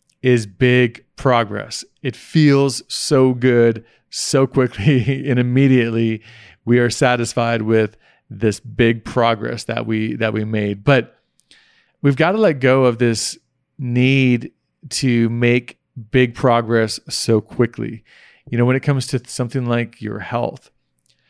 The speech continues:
I, I think it's better for someone to say that over the next year, they wanna lose fifteen pounds and they start creating daily habits in their life. Maybe it's,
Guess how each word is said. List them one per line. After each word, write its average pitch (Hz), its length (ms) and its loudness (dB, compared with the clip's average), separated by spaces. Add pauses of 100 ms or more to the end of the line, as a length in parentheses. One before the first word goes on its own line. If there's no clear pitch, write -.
(380)
I, 135 280 -2
I 143 40 0
think 160 180 0
it's 110 120 -2
better 120 320 2
for 120 360 -2
someone 120 460 -4
to 113 640 -2 (420)
say 123 420 2
that 123 220 2
over 120 160 2
the 123 100 0
next 127 320 -2
year, 139 200 2
they 120 160 2
wanna 123 280 0
lose 123 320 0
fifteen 135 640 -4
pounds 120 580 -4 (500)
and 117 220 0
they 123 320 4
start 135 640 -2
creating 123 720 -2
daily 135 460 2
habits 123 480 -4
in 120 80 -2
their 117 140 0
life. 120 280 -2
Maybe 117 260 -2
it's, 117 200 -6